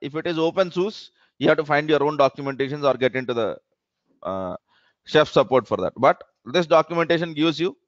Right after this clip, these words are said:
a way to download or to install anything which is either Ubuntu or Red Hat. Okay, so, and there are some requirements, and you cannot create this machine on T two Micro. Not happening. T two Micro will not happen.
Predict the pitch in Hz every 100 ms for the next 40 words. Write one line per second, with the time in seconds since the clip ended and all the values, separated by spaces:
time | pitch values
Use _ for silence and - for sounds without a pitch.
0 | _ _ _ 117 117 175 233 - _ _
1 | _ _ 135 123 135 156 170 165 143 147
2 | 143 143 165 175 175 - 127 143 170 180
3 | 170 156 143 139 117 113 - 147 151 139
4 | 139 160 180 196 147 190 226 _ _ _
5 | _ - 92 87 - _ _ _ _ _
6 | _ - 101 - _ _ _ _ _ _
7 | 117 117 - _ _ _ _ _ _ _
8 | _ 143 165 190 196 190 180 175 - 208
9 | 180 185 185 170 165 170 180 190 - _
10 | 160 160 185 185 175 151 151 147 170 165
11 | 156 143 143 147 131 113 - - _ _
12 | _ _ _ _ _ _ - 123 117 -
13 | - _ _ _ _ _ - 139 139 131
14 | 131 120 113 101 92 -